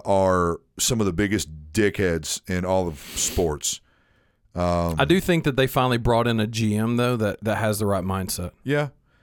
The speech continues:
Speaker 2: But
Speaker 1: Yeah.
Speaker 2: yeah, we, we
Speaker 1: But,
Speaker 2: need, we
Speaker 1: I
Speaker 2: need
Speaker 1: mean,
Speaker 2: to find a
Speaker 1: we,
Speaker 2: coach that's gonna be around for a while.
Speaker 1: we missed out. I, I completely, like, got totally off track and di-, didn't even finish my statement. I'm pissed that we missed,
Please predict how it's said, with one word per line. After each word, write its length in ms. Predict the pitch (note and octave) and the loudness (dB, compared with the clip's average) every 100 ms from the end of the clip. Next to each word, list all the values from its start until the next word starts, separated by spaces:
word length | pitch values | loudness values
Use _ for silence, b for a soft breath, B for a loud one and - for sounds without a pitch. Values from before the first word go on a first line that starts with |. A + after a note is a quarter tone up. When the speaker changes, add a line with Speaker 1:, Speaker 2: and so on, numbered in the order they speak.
| b b b b - | b b b b 0
Speaker 2:
But 60 | |
Speaker 1:
Yeah. 220 | A2+ A2+ A2 | 4 6 6
Speaker 2:
yeah, 200 | A2+ G#2 | 4 4
we, 120 | C3 | 4
we 140 | C3 | 6
Speaker 1:
But, 20 | E3+ | 6
Speaker 2:
need, 80 | F#3 | 6
we 100 | C3+ | 6
Speaker 1:
I 40 | E3+ | 6
Speaker 2:
need 120 | F#3+ | 6
Speaker 1:
mean, 80 | C#3 | 6
Speaker 2:
to 40 | |
find 160 | D3+ B2+ | 6 6
a 20 | |
Speaker 1:
we, 60 | A#2 | 4
Speaker 2:
coach 180 | B2+ | 2
that's 100 | A#2 | 0
gonna 160 | - A2+ | 0 2
be 100 | G#2+ | 2
around 280 | G2 F#2+ F#2+ | 2 2 0
for 140 | - | 0
a 60 | F2+ | 0
while. 180 | F2 G#2+ | 0 2
Speaker 1:
we 200 | B2+ C3 | 2 2
missed 360 | B2 C3+ A#2 | 2 2 2
out. 260 | C3 B2+ A2+ | 4 4 4
I, 280 | G#2+ G2+ G#2+ | 2 4 2
I 40 | G2+ | 2
completely, 480 | A#2+ G#2 A#2 G2+ | 0 0 2 2
like, 240 | F2 F#2 E2 | 2 0 2
got 200 | G2 F#2+ D#2+ | 0 0 -2
totally 260 | A2 G2 F2+ | 0 2 2
off 100 | D#2+ | 0
track 300 | G#2 F2+ D#2 | 0 0 -2
and 100 | D#2+ | -6
di-, 80 | E2+ | -4
didn't 200 | F#2 F2+ | -2 -2
even 120 | E2 | -2
finish 260 | F#2+ F2 F2 | -4 -4 -4
my 80 | D#2+ | -4
statement. 400 | - F#2 E2 D2 B B - | -2 -2 -2 -8 B B -4
I'm 120 | G#2 | 2
pissed 240 | B2+ G#2+ | 2 2
that 40 | G#2 | 0
we 80 | F2+ | 2
missed, 320 | F#2+ F2+ | 0 -2